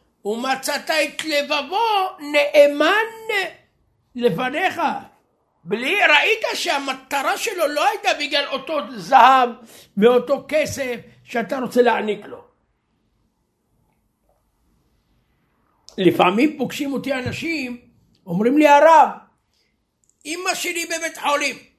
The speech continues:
ואני כבר מניע תפילין חודשיים,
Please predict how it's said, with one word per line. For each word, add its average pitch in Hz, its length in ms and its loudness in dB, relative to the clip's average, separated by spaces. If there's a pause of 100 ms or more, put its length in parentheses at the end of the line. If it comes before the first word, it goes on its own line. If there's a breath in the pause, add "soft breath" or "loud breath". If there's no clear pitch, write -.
(800)
ואני 302 340 4
כבר 359 120 6 (120)
מניע 349 500 -2
תפילין 359 380 -4
חודשיים, 339 800 -4